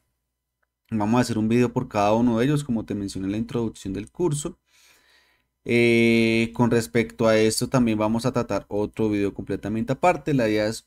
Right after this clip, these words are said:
un video por tema o un video por subtema que, que nos interese, ¿listo? Eso, esa es la idea, irlo estructurando tal cual como lo tenemos acá.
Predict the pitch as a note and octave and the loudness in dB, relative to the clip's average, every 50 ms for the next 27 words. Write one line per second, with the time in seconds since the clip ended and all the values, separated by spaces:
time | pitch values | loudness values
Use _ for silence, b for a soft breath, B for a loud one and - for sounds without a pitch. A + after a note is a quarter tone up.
0 | _ - A#2+ B2 B2 B2+ B2+ - _ _ _ - B2+ C#3+ D3 C#3+ C#3+ C#3 C#3 B2+ | _ -4 2 4 4 4 2 0 _ _ _ 0 6 8 10 10 10 10 8 6
1 | C3+ B2+ A#2+ A2 - - - A2 G#2+ G#2+ A2+ B2 B2 A#2 A2 G#2+ G#2 G#2 G#2 G#2+ | 4 2 0 0 0 0 0 2 2 2 0 0 -2 -2 -4 -4 -6 -6 -6 -6
2 | A2 A2 A2+ A2+ - A#2+ A2+ - G#2+ - - _ G#2 G2 G2 G2+ G#2+ G#2 - b | -4 -4 -4 -4 -4 -4 -4 -4 -8 -12 -8 _ -2 -2 -2 -2 -4 -6 -8 b
3 | b b b b b b b b b _ _ - - A2+ A2 G#2+ G#2 G#2 G2+ G2+ | b b b b b b b b b _ _ -6 -4 -2 0 0 0 0 0 0
4 | G2 G2 F#2 - - - G#2+ G2+ G2+ G2+ G2 F#2+ - G2 F#2+ F#2+ F#2+ - - F#2+ | -2 -2 -4 -8 -6 -4 -2 0 0 0 -2 -2 -2 -2 -2 -2 -4 -6 -6 -6
5 | F2+ F#2 F2+ F2+ E2+ - F2+ E2 F2+ G2 G#2+ - - - C3+ B2 A#2 - - - | -4 -2 -4 -4 -4 -6 -8 -8 -8 -8 -8 -8 -6 -4 -4 -4 -2 -4 -4 -2
6 | B2+ B2+ - D3 C#3+ D3 D3+ D3+ D3+ D3 C#3+ C#3+ C#3+ D3+ D#3 D3 - - - - | -2 0 4 6 6 8 8 8 8 8 8 8 6 4 2 -2 -10 -14 -8 -4
7 | A2+ A#2 A#2 B2 B2 - C#3+ C3 - - A2+ A2 G#2 G2+ A2 A2 - A#2+ A#2 A2+ | 0 2 2 2 4 2 2 0 2 0 -2 -2 0 0 -2 0 2 2 2 2
8 | A#2 - B2 A#2 A2+ A2+ - A#2+ A2+ A2+ A2+ - G2+ F#2 F2+ F#2+ F#2+ F#2+ - D2+ | 0 0 0 0 0 0 -2 -4 -4 -4 -2 -2 -4 -2 -2 -2 -4 -4 -6 -10
9 | - - | -12 -16